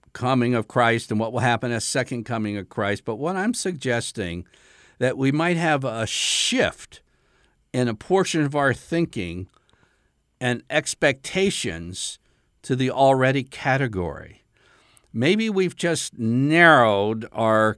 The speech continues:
category of the already a little too much, because Saint Augustine thought it was all over in the four hundreds. He thought that was distant past, and it broke out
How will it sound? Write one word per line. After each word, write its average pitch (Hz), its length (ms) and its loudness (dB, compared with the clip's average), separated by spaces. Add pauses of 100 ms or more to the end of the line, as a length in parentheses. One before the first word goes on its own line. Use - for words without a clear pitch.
category 139 600 2
of 107 140 2
the 107 120 2
already 120 760 2
a 95 160 -10
little 214 460 -6
too 185 340 -4
much, 131 720 -2 (600)
because 127 420 0
Saint 214 280 2
Augustine 156 560 2
thought 120 260 2
it - 60 -8
was 110 160 -2
all 139 260 6
over 123 640 4
in 110 120 -2
the 104 80 0
four 127 280 2
hundreds. 117 800 -2 (100)
He 113 100 -8
thought 135 220 0
that 139 200 0
was 110 200 -6
distant 127 540 -4
past, 127 560 -4 (520)
and 113 120 -2
it - 120 -8
broke 113 300 0
out 135 260 -4